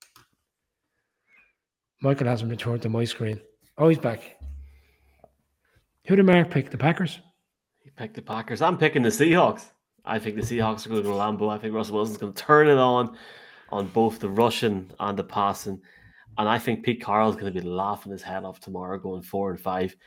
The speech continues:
Speaker 2: And I think Aaron Rodgers is in for, is in for a bad day. Um, we have no idea what his symptoms are of covid because he sat down on a seat and talked and talked and talked and talked and talked for twenty-six and a half minutes. He's been eating clay.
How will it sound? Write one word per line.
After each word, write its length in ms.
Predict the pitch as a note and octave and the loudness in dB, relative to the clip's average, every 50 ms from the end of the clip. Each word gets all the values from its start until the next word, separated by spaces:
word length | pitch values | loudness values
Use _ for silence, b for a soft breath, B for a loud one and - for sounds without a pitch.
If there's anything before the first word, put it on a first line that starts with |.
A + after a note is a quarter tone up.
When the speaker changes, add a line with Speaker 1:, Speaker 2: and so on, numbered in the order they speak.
| b b b b b b _ - | b b b b b b _ -4
Speaker 2:
And 460 | G2 G2 G2 G2 F#2+ F#2 F#2 F2+ - _ _ _ _ - - | 0 2 2 2 2 0 -2 -6 -12 _ _ _ _ 0 2
I 100 | G#2 G2+ | 2 4
think 220 | - A2 G#2+ G#2+ | 4 2 2 4
Aaron 200 | G2+ G2 F#2+ F#2 | 2 2 2 0
Rodgers 380 | F2 F2+ F#2 G2+ G2 A#2 G#2+ F2+ | 0 -2 -2 -2 -2 -4 -8 -8
is 120 | E2+ F#2+ | -8 -10
in 120 | F2+ F2 | -12 -12
for, 100 | E2+ - | -12 -10
is 160 | - - E2 F2+ | -10 -8 -6 -6
in 100 | F2+ F2+ | -8 -8
for 180 | F2+ - F#2+ | -8 -12 -12
a 40 | F2 | -12
bad 320 | - F#2+ F2+ F2+ F2+ - | -8 -8 -8 -8 -8 -10
day. 260 | - F#2 F2 F2+ F#2 - _ _ - | -10 -12 -10 -10 -12 -14 _ _ -16
Um, 320 | - F#2+ F#2+ F#2 F2+ F2 - _ _ _ _ _ - | -12 -10 -10 -10 -10 -12 -14 _ _ _ _ _ -4
we 100 | A2+ G2+ | -2 0
have 100 | G2 G2 | 0 4
no 240 | G2+ A#2 A#2+ A2+ | 6 8 8 10
idea 480 | A2 G#2 G2+ F#2 G#2 G2+ G#2 G2+ F#2 - b b b b b b b b b b _ - | 8 8 8 6 4 4 4 4 2 0 b b b b b b b b b b _ -18
what 220 | G2+ G2 G2 F#2+ | -12 -8 -6 -4
his 100 | F#2 F2 | -4 -4
symptoms 440 | - - G#2 G2 - - G2 F#2 G2 | -2 -2 -2 -2 -2 -6 -6 -6 -6
are 160 | F#2+ F#2 F#2 | -6 -6 -8
of 60 | F2 | -10
covid 300 | - - F#2+ F#2 F#2 F2+ | -8 -8 -8 -8 -8 -12
because 200 | - - - F2+ | -16 -14 -14 -12
he 80 | F2+ F2 | -10 -8
sat 320 | - - A2 G2+ G2+ - | -4 -2 0 0 0 0
down 280 | - G2+ G2 G2+ G2 G2 | -2 0 0 0 0 -2
on 140 | G2 F#2+ G2 | -4 -6 -6
a 40 | |
seat 380 | - - - G2+ G#3+ G#3+ - - _ _ _ _ _ _ _ _ _ _ _ _ _ _ _ _ _ _ _ _ _ _ _ _ - - | -6 -4 -2 -2 -4 -4 -8 -18 _ _ _ _ _ _ _ _ _ _ _ _ _ _ _ _ _ _ _ _ _ _ _ _ -12 -12
and 120 | G2+ F2+ | -10 -8
talked 320 | - F#2 F#2 F#2 - - - | -6 -6 -6 -6 -6 -10 -14
and 80 | F#2 | -14
talked 300 | F2 - E2+ F2+ F2 - | -10 -8 -10 -10 -10 -12
and 80 | - F2 | -16 -16
talked 300 | - - E2 E2 - - | -14 -12 -14 -14 -14 -18
and 80 | F2+ F2+ | -20 -16
talked 280 | - E2+ F2 - - | -14 -14 -14 -14 -14
and 80 | F#2+ F2 | -16 -12
talked 320 | - F#2+ F2+ F2 - - | -10 -10 -10 -10 -12 -14
for 120 | - - G#2+ | -12 -10 -6
twenty-six 520 | G#2 A#2 A#2 A2 A2 G#2+ - A2 G#2 - | 0 2 4 4 4 2 2 -4 -4 -4
and 80 | A2 G#2 | -6 -6
a 40 | |
half 260 | F#2 F2+ F#2 F#2 - - | -6 -6 -8 -10 -10 -10
minutes. 280 | F#2+ F#2+ F#2 - - B B B B B B B B B | -10 -10 -10 -10 -16 B B B B B B B B B
He's 120 | B A#2 G#2 | B -2 2
been 120 | G#2 G2+ | 4 4
eating 180 | G#2 G#2 - G#2 | 4 4 2 0
clay. 360 | - - A2 A2+ A#2 A#2 A#2 | 2 6 6 8 8 6 4